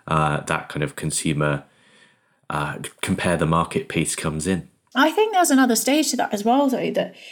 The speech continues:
Speaker 2: you're absolutely right that, you know, it's,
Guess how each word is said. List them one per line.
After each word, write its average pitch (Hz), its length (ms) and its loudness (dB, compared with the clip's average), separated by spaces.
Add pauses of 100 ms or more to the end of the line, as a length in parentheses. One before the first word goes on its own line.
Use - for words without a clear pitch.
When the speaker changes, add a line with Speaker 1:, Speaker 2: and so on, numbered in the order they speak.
(200)
Speaker 2:
you're 262 300 2
absolutely 277 720 2
right 240 480 0
that, - 280 -6 (140)
you 233 140 2
know, 202 140 0
it's, - 380 -4